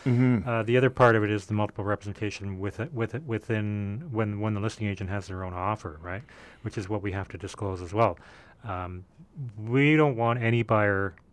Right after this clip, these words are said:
Speaker 2: to be concerned with, uh, the transparency of the, of the transaction. So we wanna make sure everyone's aware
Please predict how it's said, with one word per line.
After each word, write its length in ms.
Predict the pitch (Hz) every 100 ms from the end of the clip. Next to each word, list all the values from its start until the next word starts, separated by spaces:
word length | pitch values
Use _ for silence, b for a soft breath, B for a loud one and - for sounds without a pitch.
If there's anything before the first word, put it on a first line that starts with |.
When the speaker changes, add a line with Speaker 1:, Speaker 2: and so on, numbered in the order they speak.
| _ _ _
Speaker 2:
to 80 | 110
be 160 | 95 104
concerned 720 | - 90 - 113 110 101 95
with, 480 | 92 98 92 - _ _ _ -
uh, 460 | 98 95 92 95 98 160 214 135 180 -
the 80 |
transparency 800 | - 117 107 - 117 113 - 104 92
of 140 | 87
the, 80 | 95 - 151
of 140 | 95
the 100 | 95
transaction. 720 | - 101 92 98 92 - 92
So 300 | 90 104 95 B B B B
we 80 | 123
wanna 160 | 120 127
make 160 | 123
sure 260 | - 120 113
everyone's 460 | 110 113 123 127 131
aware 460 | 117 107 104 104